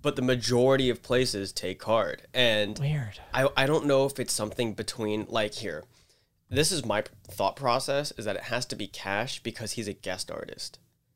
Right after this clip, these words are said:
Speaker 2: Because he's international, he might, is it easier
Speaker 1: No.
Speaker 2: to transfer money that way?
Speaker 1: What I'm saying is, like, let's say l-, I'm, I don't know exactly how all this shit works. I don't own a business.
Speaker 2: Right.
Speaker 1: But when you have something that accepts cards, you're paying whatever fee for that.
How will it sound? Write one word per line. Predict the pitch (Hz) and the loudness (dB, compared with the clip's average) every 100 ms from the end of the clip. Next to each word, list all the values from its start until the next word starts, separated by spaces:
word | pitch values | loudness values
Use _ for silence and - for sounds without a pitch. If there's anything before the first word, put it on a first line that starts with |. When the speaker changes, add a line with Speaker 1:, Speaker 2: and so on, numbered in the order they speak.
| _ - | _ -12
Speaker 2:
Because | 160 131 113 | -4 -2 0
he's | 113 - | -4 -4
international, | 117 110 113 113 110 117 107 | -6 -2 -2 -2 -4 -4 -2
he | 110 | -2
might, | 101 101 - - | -2 -6 -8 -6
is | 117 | -4
it | 117 | -2
easier | 117 113 139 | -2 4 8
Speaker 1:
No. | 175 160 | 10 10
Speaker 2:
to | 127 | 8
transfer | 107 120 - 110 120 160 | 0 -6 -8 -8 -8 -10
money | - 104 120 139 | -8 -6 -4 -6
that | 175 | -8
way? | 175 185 220 _ _ _ | -8 -12 -16 _ _ _
Speaker 1:
What | 151 160 | 2 6
I'm | 175 | 8
saying | 175 185 156 | 8 6 6
is, | 131 | 4
like, | 131 117 139 | 2 0 2
let's | 165 | 2
say | 202 165 | 6 6
l-, | 127 - 90 - | 6 2 -4 0
I'm, | 135 147 | 0 2
I | 117 | 4
don't | 160 147 | 4 4
know | 143 131 | 2 2
exactly | 113 104 92 - 110 | 0 -4 -6 -4 -4
how | 101 101 | 0 2
all | 95 | 2
this | 104 | -2
shit | - - | -4 -4
works. | 107 - | -4 -4
I | 90 | -4
don't | 98 | -4
own | 101 98 | -4 -6
a | |
business. | 90 92 117 120 - | -6 -6 -4 -4 -6
Speaker 2:
Right. | 110 90 85 - | -4 -4 -4 -4
Speaker 1:
But | 123 | 0
when | 120 143 | 4 6
you | 180 | 6
have | 175 165 143 131 - _ _ _ _ | 6 8 8 6 0 _ _ _ _
something | - 143 139 | 0 2 2
that | 127 113 | 2 2
accepts | - 117 - | 2 0 -2
cards, | - 107 65 - | 0 0 0 -4
you're | 113 | -6
paying | - - 135 120 110 | -2 4 6 6 4
whatever | 104 107 107 101 | 2 0 0 -4
fee | - 107 | -6 -6
for | - 98 | -4 -4
that. | 85 78 | -2 -4